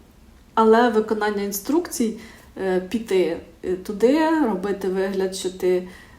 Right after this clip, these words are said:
е, вчишся, е, щось записувати, е, це також інструкції, це також, е,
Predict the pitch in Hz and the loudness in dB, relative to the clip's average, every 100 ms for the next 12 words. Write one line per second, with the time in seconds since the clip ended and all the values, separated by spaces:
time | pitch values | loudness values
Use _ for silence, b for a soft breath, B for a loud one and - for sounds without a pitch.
0 | B 180 180 180 - 294 302 - 269 254 | B -2 -2 -2 2 2 2 2 2 2
1 | B B B - - 185 196 185 185 185 | B B B -10 -6 -2 0 0 0 2
2 | 247 302 - 226 226 226 214 214 B B | 2 2 0 0 0 4 4 2 B B
3 | B B - 180 190 185 180 180 180 180 | B B -10 -6 -4 -2 -2 -2 -4 -6
4 | 185 - - 254 269 269 294 339 302 262 | -12 -18 -4 2 2 2 0 0 2 2
5 | - - 370 - 220 190 190 190 226 233 | 2 2 2 2 2 4 2 0 -2 -4
6 | 240 269 262 - 226 | -2 0 0 -2 0